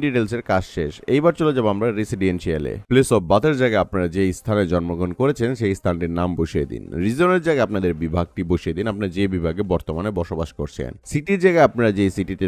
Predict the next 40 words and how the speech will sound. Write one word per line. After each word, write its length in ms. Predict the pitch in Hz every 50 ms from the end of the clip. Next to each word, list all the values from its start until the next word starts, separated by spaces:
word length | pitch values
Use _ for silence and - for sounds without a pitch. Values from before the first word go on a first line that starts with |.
| 87
রয়েছেন 300 | 107 131 151 - 131 131 143 151
সেই 140 | - 131 110 -
সিটিটি 280 | - 113 - 101 - - 80
এখানে 180 | 78 95 98 101 104 92
বসিয়ে 240 | 92 - - 80 71 71
দিন 100 | 71 - - - 92
এবং 120 | 87 87 87 85 95
রেসিডেন্সিয়াল 580 | 98 87 107 95 101 95 92 92 - 101 92 - -
অ্যাড্রেসের 480 | - 127 139 151 180 180 170 202 170 151
জায়গায় 240 | 160 131 135 131 - -
আপনাদের 300 | 90 - 95 95 92 87 82 82
বাসার 260 | 92 104 107 143 139 127
অ্যাড্রেসটি 360 | 110 98 98 95 - - 139 120 104
বসিয়ে 260 | 104 - - 98 85 73
দিন। 120 | 73 69 64 57 - - - _ - 120
এবার 180 | 143 151 175 170 165
আমাদের 220 | 147 127 120 135 156 - -
সর্বশেষ 460 | 127 113 110 117 113 - - 156 151 131 120
ধাপ 140 | 135 139 135 120
হচ্ছে 180 | 113 - - 143 127 113
ডকুমেন্ট 360 | 127 117 113 120 117 104 90 82 -
টাইপ। 140 | 78 73 - -
তো 40 | 98 87 87
ডকুমেন্ট 360 | - - - 175 175 180 180 160
টাইপের 240 | 180 175 160 165 160 147
সর্বপ্রথমে 540 | 156 131 123 123 104 - 123 131 - 139 127 107
আমরা 120 | 90 87 90 92
এই 60 | 90
যে 60 | 95 87 85
ডকুমেন্ট 300 | 90 80 90 90 90 90 87 -
টাইপ 140 | 113 135 131 123
যে 60 | 135 139 131
অপশনটি 260 | 117 - 131 127 135
রয়েছে 220 | 123 107 95 - - 101
এটার 180 | 85 87 87
উপরে 160 | 82 - 107 107 -
ক্লিক 180 | - 127 113 - - -
করব। 160 | 87 78 76 80 80 - - -
এখানে 200 | 139 185 196 196 175 143
বেশ 120 | 143 135